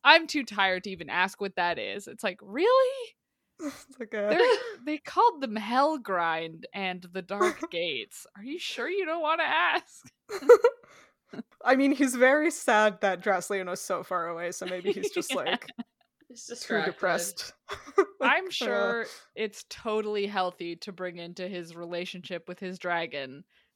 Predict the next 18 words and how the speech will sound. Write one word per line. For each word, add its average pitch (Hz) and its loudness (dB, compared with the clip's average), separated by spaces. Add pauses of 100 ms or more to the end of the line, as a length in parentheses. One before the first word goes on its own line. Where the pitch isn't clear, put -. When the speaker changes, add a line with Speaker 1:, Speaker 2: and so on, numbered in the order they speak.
Speaker 1:
that 165 -2
he's 175 -10
resentful 175 -6 (440)
of 180 -6
her 165 -10 (380)
Speaker 2:
<laughs> 170 -20
Speaker 1:
limiting 196 -2
him 180 -6
from 170 -10
being 170 -10
able 165 -8
to 165 -12
just 175 -8
live 170 -4
a 170 -4
normal 165 -10
life. 214 -2
<laughs> - -20